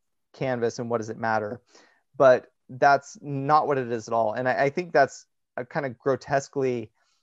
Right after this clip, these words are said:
um, anti-Joseph Smith attitude, where we believe,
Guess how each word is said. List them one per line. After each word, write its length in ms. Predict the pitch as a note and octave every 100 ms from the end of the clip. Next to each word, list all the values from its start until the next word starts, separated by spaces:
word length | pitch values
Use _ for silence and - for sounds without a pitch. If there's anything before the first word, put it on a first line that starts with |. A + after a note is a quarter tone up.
| _ -
um, 360 | A#2+ A#2 G#2+ - _
anti-Joseph 1000 | C3 C#3 C#3 C#3+ B2+ A#2+ A#2 C3+ C3 B2
Smith 420 | - - B2 B2 - -
attitude, 640 | A#2 C#3+ - G3+ G#3+ F#3+
where 180 | - C3
we 140 | C3
believe, 320 | B2+ B2+ C3